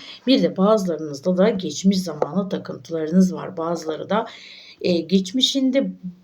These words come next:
başka insanla yaşadıklarını o kişiyle de aynı şeyleri yaşayacağınızı düşünüyorsunuz ama yanılıyorsunuz. Beş parmak nasıl bir değilse o insanlar da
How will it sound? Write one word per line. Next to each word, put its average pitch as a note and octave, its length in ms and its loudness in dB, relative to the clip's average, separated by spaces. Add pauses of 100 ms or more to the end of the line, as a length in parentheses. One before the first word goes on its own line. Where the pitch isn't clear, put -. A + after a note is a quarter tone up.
(180)
başka G#3+ 340 2
insanla A3+ 500 2
yaşadıklarını F#3 920 2
o F#3+ 120 0
kişiyle - 460 0
de E3+ 60 -8
aynı F#3 260 4
şeyleri F3+ 460 0
yaşayacağınızı E3+ 680 -2
düşünüyorsunuz F#3+ 720 2
ama A3+ 220 2
yanılıyorsunuz. F#3 840 -4 (500)
Beş C#4 360 2
parmak E3+ 500 0
nasıl G#3 380 -2
bir G3 260 0
değilse F#3+ 540 2 (340)
o A#3 140 8
insanlar F3 760 -2
da - 320 2